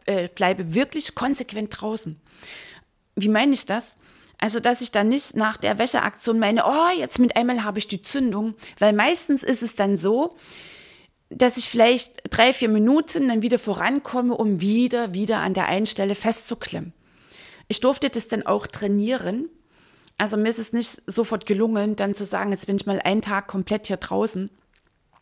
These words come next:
Also im Sinne, greift das Thema nicht mehr auf. Und die Erfahrung mittlerweile lässt mich das jetzt so machen und in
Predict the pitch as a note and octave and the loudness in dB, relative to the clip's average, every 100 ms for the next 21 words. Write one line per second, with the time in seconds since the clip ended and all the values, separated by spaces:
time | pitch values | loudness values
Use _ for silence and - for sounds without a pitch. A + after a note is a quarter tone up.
0 | _ - - F#3+ F#3+ F#3 G#3 G3+ - G3+ | _ -14 -6 -4 -2 0 0 -2 -2 -2
1 | - G3 - A3+ B3 G#3 F#3+ - F#3 F3 | -2 -4 -4 -2 0 0 0 -2 -2 -2
2 | G3+ - - - - - - - - - | -4 -6 -16 -20 -20 -18 -16 -18 -20 -20
3 | - _ _ _ _ _ G3+ G#3 G#3 - | -20 _ _ _ _ _ -2 -2 -2 -8
4 | - _ _ _ _ _ _ _ _ _ | -14 _ _ _ _ _ _ _ _ _
5 | - - A3+ - - F#3+ A3+ A#3+ A#3+ A#3+ | -16 -4 0 0 2 4 4 2 -4 -6
6 | _ _ _ _ _ _ G#3 G#3 G3 D#3 | _ _ _ _ _ _ -2 0 2 4
7 | F#3+ A3+ - G3+ G#3+ - G#3+ - G3 G3 | 4 2 2 2 0 0 -2 -2 -4 -2
8 | G3 - - F#3 F#3+ A3 - G3+ A#3+ D4 | -4 -4 0 2 2 2 0 -4 -6 -10
9 | _ - - - - - _ _ _ _ | _ -20 -20 -20 -20 -20 _ _ _ _
10 | _ _ _ _ _ _ _ _ G#3+ G#3 | _ _ _ _ _ _ _ _ -2 -2
11 | G3 | -4